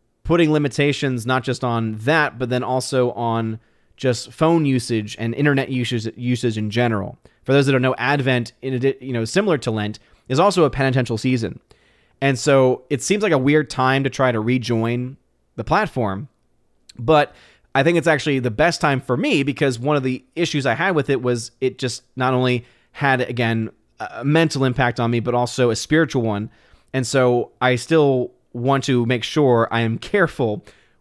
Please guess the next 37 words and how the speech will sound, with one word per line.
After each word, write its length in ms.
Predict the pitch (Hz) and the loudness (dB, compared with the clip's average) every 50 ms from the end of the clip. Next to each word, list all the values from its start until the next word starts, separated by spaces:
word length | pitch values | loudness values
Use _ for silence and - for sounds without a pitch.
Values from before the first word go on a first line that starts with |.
| - | -4
with 200 | 127 135 135 117 | 0 0 0 2
my 140 | 131 131 131 | 2 0 2
reintegration 800 | 131 127 135 139 131 127 - 131 120 113 127 123 120 - 123 117 | 2 2 0 0 0 -2 -2 -2 -2 -2 0 -2 -2 -2 -4 -6
into 200 | 117 117 113 120 | -6 -4 -4 -4
that 180 | 110 107 101 - | -4 -4 -4 -4
platform. 580 | - 113 107 107 107 - 107 92 71 60 62 _ _ _ _ _ _ - | -4 -4 -4 -4 -6 -8 -12 -12 -12 -12 -14 _ _ _ _ _ _ -2
But 260 | - 143 147 - - - | 2 2 2 2 -2 -4
again, 400 | 151 147 135 151 147 123 117 117 - | -4 -2 0 2 2 0 0 -2 -4
my 160 | 131 139 147 | -2 0 2
motivation 560 | 165 185 208 196 170 139 165 185 180 - 160 | 2 4 4 2 4 4 2 2 2 0 -4
for 120 | 123 135 123 | -4 -2 0
rejoining 420 | 139 147 123 110 139 147 143 135 | 0 0 0 0 0 2 2 0
is 80 | 123 127 | 2 2
actually 240 | 131 131 - 143 | 0 0 0 -4
because 400 | 135 135 - - 139 127 123 113 - | -8 -6 -4 -2 0 0 0 -2 -4
I 60 | 120 | -6
want 180 | 117 120 151 175 | -4 -4 -2 -2
to 40 | 170 | 0
rejoin 640 | 151 160 139 110 104 131 139 156 156 156 151 151 120 | 0 -2 -2 -2 -2 -2 0 0 0 -2 -2 -4 -6
so 180 | - - 139 127 | -4 -4 -2 0
that 340 | 127 127 127 127 127 - - _ _ _ _ _ _ _ _ _ - | 0 0 -2 -2 -4 -6 -12 _ _ _ _ _ _ _ _ _ -6
I 80 | - 127 | -6 -2
can 140 | - 135 120 | -2 0 2
hopefully, 540 | 113 147 196 196 - 156 143 135 127 123 | 4 4 4 2 2 2 2 2 2 2
once 220 | 120 123 131 123 - | 2 0 -2 -2 0
they 140 | 135 123 120 | 0 0 0
reopen 440 | 113 123 117 120 123 120 120 120 | 0 2 2 2 2 0 0 -2
it, 40 | 117 | -2
I 40 | 110 | 0
don't 120 | 120 127 | 0 0
know 80 | 127 120 | 0 -2
if 60 | 117 | -2
they've 260 | 117 113 113 110 120 | -2 -4 -6 -4 0
reopened 340 | 131 131 120 117 117 120 113 | 2 2 2 2 2 -2 -4
it 60 | 98 | -2
or 80 | 104 107 | -4 -2
not, 320 | 117 127 127 113 104 - | -2 -2 -2 -2 -4 -6